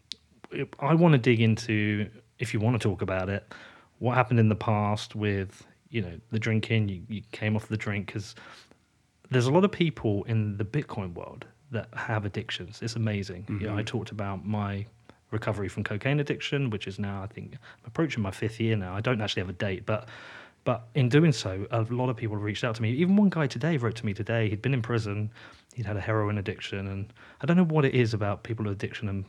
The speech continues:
Speaker 1: and Bitcoin, but, you know, you got over an addiction, right?
Speaker 2: I did. But on the subject, uh, I'll get into that, but on the subject of Bitcoin and addiction, I mean, is it the gambling kind of aspect of it?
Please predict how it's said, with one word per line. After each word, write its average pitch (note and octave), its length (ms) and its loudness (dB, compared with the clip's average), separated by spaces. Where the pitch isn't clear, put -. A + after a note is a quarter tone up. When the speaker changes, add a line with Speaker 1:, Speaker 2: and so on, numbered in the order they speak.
Speaker 1:
and G2+ 200 -2
Bitcoin, G2+ 440 -2
but, G#2+ 240 2
you B2+ 80 0
know, A2 60 4
you A2 120 2
got C3 160 4
over F#2+ 180 2
an F#2 60 -2
addiction, F2+ 400 -6
right? C3 240 -6
Speaker 2:
I A#2 60 -4
did. A2+ 420 -4
But B2+ 100 2
on A#2+ 120 4
the B2 60 2
subject, B2+ 500 4
uh, A#2 280 4
I'll A#2+ 100 2
get B2 140 2
into C3 200 2
that, G#2 240 2
but A2+ 100 2
on A2+ 120 4
the A2 80 2
subject A#2 420 0
of A2 160 -2
Bitcoin A2 420 0
and G#2 140 -2
addiction, A2 560 -2
I B2+ 80 0
mean, C3 160 4
is B2+ 160 2
it B2 140 0
the B2+ 100 2
gambling C3 720 2
kind D3+ 240 -2
of D3+ 80 -2
aspect D#3 600 -4
of D#3+ 160 -2
it? E3 180 -2